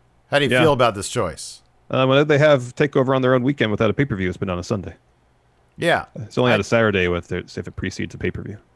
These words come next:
Speaker 1: Well, I think his question is, what do you prefer? Takeovers on Saturday or Takeover on Sunday?
Speaker 2: I don't really care.
Speaker 1: I don't really think I care either.
Speaker 2: I mean, I guess I prefer it to be on a Sunday. That means I don't have to work both days of the <laughs> weekend.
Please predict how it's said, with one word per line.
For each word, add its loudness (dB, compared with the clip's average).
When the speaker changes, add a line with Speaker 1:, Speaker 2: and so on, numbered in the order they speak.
Speaker 1:
Well, 0
I 0
think -4
his -4
question -4
is, -10
what -6
do -8
you -10
prefer? -14
Takeovers -4
on -10
Saturday -4
or -8
Takeover -8
on -10
Sunday? -14
Speaker 2:
I -6
don't 0
really -4
care. -8
Speaker 1:
I -12
don't -6
really -6
think -8
I -6
care -8
either. -10
Speaker 2:
I -2
mean, 4
I 4
guess 2
I 4
prefer 0
it -2
to -6
be 2
on 2
a -2
Sunday. 0
That 0
means -4
I 2
don't -2
have -2
to -6
work -2
both -2
days -2
of 2
the 0
<laughs> 4
weekend. 2